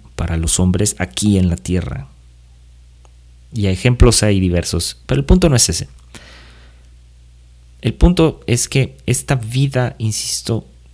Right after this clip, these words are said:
la vida que soñamos atiende, ¿verdad?, a, a algo que está muy lejano a las circunstancias actuales y reales de las personas. Mientras que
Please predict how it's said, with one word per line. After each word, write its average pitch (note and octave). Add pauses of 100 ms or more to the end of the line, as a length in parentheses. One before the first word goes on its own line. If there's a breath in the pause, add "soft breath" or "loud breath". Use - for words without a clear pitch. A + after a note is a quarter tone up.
(160)
la A2
vida A#2+
que A2
soñamos G#2+
atiende, A2+
¿verdad?, F#2+ (200)
a, E2+
a F2
algo A2
que -
está A2 (340)
muy C3
lejano A#2+
a G2+
las F#2+
circunstancias G#2
actuales G2+
y F2+
reales F2+
de F2
las E2
personas. - (2750 soft breath)
Mientras A#2+
que G#2+